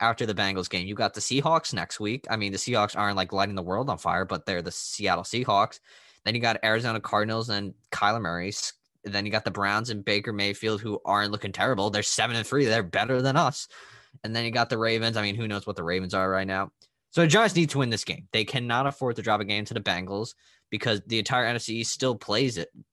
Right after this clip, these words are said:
the Bengals pretty much, besides Washington and Philly. So pretty much that's not everyone. But the Giants need to win this game. If you lose this game, y-, it's,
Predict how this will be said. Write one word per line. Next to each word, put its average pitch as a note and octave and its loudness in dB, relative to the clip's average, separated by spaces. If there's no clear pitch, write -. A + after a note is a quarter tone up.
the F#2+ -6
Bengals G2 0
pretty F#2 -4
much, F#2 -2
besides G2+ 2
Washington G2+ -2
and F2+ -6
Philly. G#2 -2
So G#2 -2
pretty G#2+ 0
much G2 0
that's G2+ -2
not G2+ 4
everyone. G2+ 0
But B2 -4
the B2+ -2
Giants E3+ 4
need D3 4
to C3+ 2
win A#2 0
this G#2 -4
game. D2 -8
If - -10
you G3 0
lose D3+ 6
this C#3 2
game, C3+ 0
y-, G2+ -12
it's, - 0